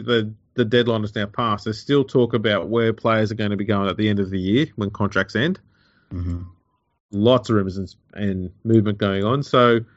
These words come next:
Speaker 1: we'll go through what has happened player movement-wise. There's been a bit. A lot of it has been with, um, depth players.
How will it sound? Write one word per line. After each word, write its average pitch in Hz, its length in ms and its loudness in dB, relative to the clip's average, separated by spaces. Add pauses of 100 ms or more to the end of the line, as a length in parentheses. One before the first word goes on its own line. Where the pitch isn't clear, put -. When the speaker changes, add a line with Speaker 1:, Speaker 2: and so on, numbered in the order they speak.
(580)
Speaker 1:
we'll 131 140 0
go 220 220 4
through 147 280 2
what 120 300 2
has 127 260 0
happened 107 300 -2
player 110 240 -2
movement-wise. 107 640 0
There's 131 140 -8
been 165 200 0
a 113 60 2
bit. 107 300 2
A 104 40 0
lot 147 220 2
of 135 80 0
it 113 80 -2
has 107 160 -6
been 110 260 0
with, 98 300 -4 (120)
um, 90 500 -6 (400)
depth 117 340 0
players. 156 480 -2